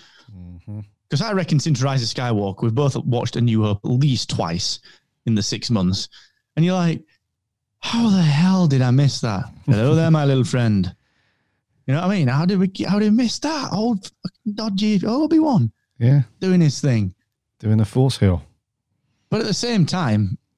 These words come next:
Speaker 2: yeah, it's like you're gonna get everyone going, "Yeah, just, just got the blood flowing in the old temples like Obi-Wan's a doctor." But then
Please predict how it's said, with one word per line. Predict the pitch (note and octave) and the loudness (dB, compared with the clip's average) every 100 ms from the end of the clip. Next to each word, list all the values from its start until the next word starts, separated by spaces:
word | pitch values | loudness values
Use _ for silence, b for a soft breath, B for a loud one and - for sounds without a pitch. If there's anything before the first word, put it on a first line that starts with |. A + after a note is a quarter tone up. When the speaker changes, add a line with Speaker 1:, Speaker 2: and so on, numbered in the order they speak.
| - | -2
Speaker 2:
yeah, | C#3 F#2+ - | -2 -2 -4
it's | C3+ B2+ | -6 -2
like | C#3+ A#2 | -2 0
you're | - | 0
gonna | C#3 C#3+ | 2 2
get | B2+ | 0
everyone | C3+ A#2+ A#2+ A2+ | 0 2 2 2
going, | G2 | 2
"Yeah, | G2 F#2+ | 2 0
just, | G2 F#2+ - _ _ _ _ _ | -2 -4 -8 _ _ _ _ _
just | - G2+ | -8 -6
got | - | -4
the | F3+ | -4
blood | F#3 G3 | -2 -2
flowing | - - F#2+ | -2 -4 0
in | F#2+ | 0
the | F#2+ | 2
old | F#2 F#2+ - | 0 -2 -6
temples | G2 G2 - F2+ F2 - _ | -4 -4 -2 -4 -6 -10 _
like | F#2 G2 | -8 -4
Obi-Wan's | G2+ F#2+ F2+ F2 F2+ | -2 -2 -2 -2 -2
a | |
doctor." | E2+ E2+ - D#2+ - _ _ _ _ _ | -4 -8 -8 -10 -12 _ _ _ _ _
But | A#2+ | -4
then | B2 A#2+ A2 | 0 2 0